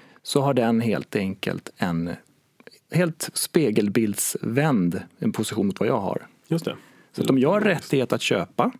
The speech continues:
Speaker 1: jag har
Speaker 2: Mm.
Speaker 1: köpt optionen, så har den personen en skyldighet att sälja. Svårare än så är det faktiskt inte.
Speaker 2: Nej, det låter logiskt
Speaker 1: Ja.
Speaker 2: på något sätt, liksom.
Speaker 1: Och när man då säljer en option som man inte
Speaker 2: Mm.
Speaker 1: äger, då utfärdar man den. Så här ska man skilja på att köpa en option och sen säljer man den. Alltså man köper en aktie och sen säljer
Speaker 2: Mm.
Speaker 1: man den.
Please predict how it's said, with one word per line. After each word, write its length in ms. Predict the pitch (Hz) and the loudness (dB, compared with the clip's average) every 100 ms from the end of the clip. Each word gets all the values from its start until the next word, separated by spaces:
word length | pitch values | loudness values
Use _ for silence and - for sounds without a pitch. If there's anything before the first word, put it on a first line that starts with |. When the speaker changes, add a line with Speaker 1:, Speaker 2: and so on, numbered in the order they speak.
| _ _ | _ _
Speaker 1:
jag 80 | - | -2
har 60 | 113 | 0
Speaker 2:
Mm. 100 | 107 | 2
Speaker 1:
köpt 220 | - - | 0 -2
optionen, 340 | - - 202 - _ - - - | -2 0 -2 -4 _ -20 -20 -4
så 100 | - | 2
har 40 | |
den 140 | 180 165 | 2 2
personen 320 | 151 127 120 | 2 2 2
en 40 | 117 | 2
skyldighet 440 | - 127 80 85 | 2 0 0 -2
att 80 | 101 | -2
sälja. 460 | - 147 117 180 151 - _ _ _ _ _ _ _ _ _ _ _ - | 0 0 0 -2 -4 -12 _ _ _ _ _ _ _ _ _ _ _ -6
Svårare 280 | - 156 | 0 2
än 60 | 170 | 2
så 160 | - - | 0 0
är 60 | |
det 80 | - | 0
faktiskt 200 | - - | -2 -4
inte. 200 | - - | -6 -4
Speaker 2:
Nej, 80 | 113 | -2
det 40 | 151 | -2
låter 220 | 127 123 | -2 0
logiskt 380 | 104 98 92 - | 0 -2 -4 -2
Speaker 1:
Ja. 160 | 123 - | -2 0
Speaker 2:
på 60 | |
något 120 | 98 90 | -2 -2
sätt, 160 | 107 - | -6 -6
liksom. 220 | 135 - | -10 0
Speaker 1:
Och 80 | 151 | 2
när 80 | 170 | 2
man 200 | 196 202 | 2 2
då 260 | 175 175 - | 2 0 -2
säljer 680 | 160 - 175 247 262 202 90 - | -4 0 0 2 0 0 -2 0
en 120 | 135 | 0
option 500 | 131 - 95 87 170 - _ - | 0 0 0 0 -2 -4 _ -8
som 120 | - | -2
man 80 | 143 | 0
inte 160 | 123 | 2
Speaker 2:
Mm. 120 | 123 170 | 2 0
Speaker 1:
äger, 300 | 156 - - _ _ _ | -2 -4 -8 _ _ _
då 120 | 123 | 0
utfärdar 460 | 151 107 - 127 147 | 0 0 0 0 0
man 100 | 127 | -2
den. 100 | 110 - _ _ - | -4 -10 _ _ -2
Så 120 | 143 | 0
här 60 | |
ska 120 | 143 175 | 2 0
man 100 | 156 | 2
skilja 320 | 147 113 147 | 2 2 2
på 120 | - | 0
att 100 | - | -2
köpa 480 | - 110 85 - 147 | 0 0 -2 0 0
en 80 | 196 | 2
option 300 | - 156 160 | 2 0 0
och 60 | |
sen 120 | - 82 | -2 -2
säljer 280 | 101 131 | 2 2
man 140 | 120 67 | 2 2
den. 160 | 67 | 0
Alltså 160 | 71 - | -2 -2
man 60 | 95 | -2
köper 240 | - - | -2 0
en 60 | 98 | -2
aktie 140 | - | -4
och 60 | - | -8
sen 80 | - | -2
säljer 240 | 110 127 | 0 2
Speaker 2:
Mm. 120 | 151 | 2
Speaker 1:
man 0 | |
den. 180 | 175 175 | 2 0